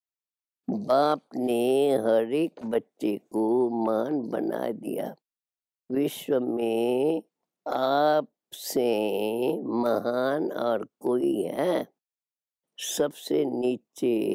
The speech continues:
भारतवासी गिरे, और उसमें भी जो चौरासी जन्म लेने वाली ब्राह्मण आत्माएं हैं,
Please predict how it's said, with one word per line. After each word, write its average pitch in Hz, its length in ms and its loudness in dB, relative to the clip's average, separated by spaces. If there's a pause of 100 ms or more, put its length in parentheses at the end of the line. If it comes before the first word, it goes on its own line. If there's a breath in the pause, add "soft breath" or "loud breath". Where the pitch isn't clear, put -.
(1160)
भारतवासी 131 1500 0 (500)
गिरे, 123 480 0 (1160)
और 120 300 2
उसमें 139 720 0
भी 131 580 -2
जो 123 220 -2
चौरासी 120 920 0
जन्म 127 540 -2
लेने 113 480 -2
वाली 110 460 -2
ब्राह्मण 120 600 -4
आत्माएं - 760 -6
हैं, 110 480 -6